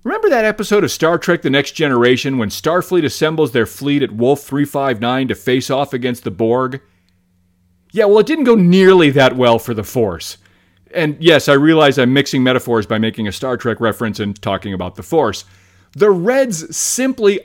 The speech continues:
unloaded on the Force in the second half, and the full-time score was an eye-popping Force twenty, Reds, wait for it,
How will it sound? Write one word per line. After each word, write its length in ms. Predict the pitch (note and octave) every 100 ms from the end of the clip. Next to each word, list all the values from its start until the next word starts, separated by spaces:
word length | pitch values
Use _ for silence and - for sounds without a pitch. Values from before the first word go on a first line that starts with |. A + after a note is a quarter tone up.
| _ -
unloaded 1040 | A3+ A#3 A3+ G3+ F#3 G3 G#3 A#3+ G#3+ D3
on 240 | B2 A#2+ A#2+
the 80 | A2+
Force 380 | - C3 B2+
in 80 | C3+
the 80 | A2+
second 340 | - E3+ C#3
half, 380 | A2+ C#3 B2 - _ _ _
and 180 | G3 G3+
the 80 | G3
full-time 580 | - C4+ - G#3 F#3
score 320 | E3 G#3 G#3+ G#3
was 200 | G3 F#3+
an 120 | G3 -
eye-popping 760 | G#3+ C4 F#3+ G3+ G3 F#3+ F3+ -
Force 480 | - - A#3 C4 -
twenty, 640 | C4+ C4+ C4 D#3 D3 D3 _ _ _
Reds, 580 | - D3 B3 B3 E3 A#2+ - _ _ _ _
wait 300 | - F#3 D4
for 320 | - G#3+ C#3 B2+
it, 180 | -